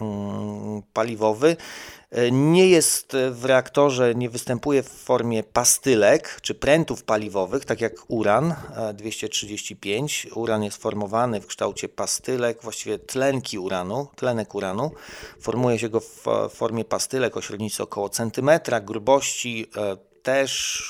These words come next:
centymetra do dwóch centymetrów i, i z takich pastylek przekładając, mm, odpowiednimi przekładkami formuje się pręty paliwowe, no i później takie wiązki tych prętów wprowadza się do,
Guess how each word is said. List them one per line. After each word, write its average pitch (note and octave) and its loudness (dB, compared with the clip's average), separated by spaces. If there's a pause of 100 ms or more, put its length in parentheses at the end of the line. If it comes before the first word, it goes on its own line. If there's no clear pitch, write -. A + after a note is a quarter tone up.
(180)
centymetra A#2+ -4
do G2+ -6
dwóch A#2 -6
centymetrów A#2 -2
i, B2 -12
i A#2 -10
z - -8
takich - -8
pastylek A#2+ -4 (480)
przekładając, A#2 2 (100)
mm, G#2+ -4 (120)
odpowiednimi A2 -4
przekładkami A2+ 0 (340)
formuje B2 2
się A2 0
pręty D3+ 2
paliwowe, A#2+ 4
no A#2+ 0
i A2+ -2
później A2+ -6
takie G2+ -8
wiązki A2+ -2
tych - -10
prętów A2+ -4
wprowadza G#2 -6
się G2+ -2
do, F#2+ 2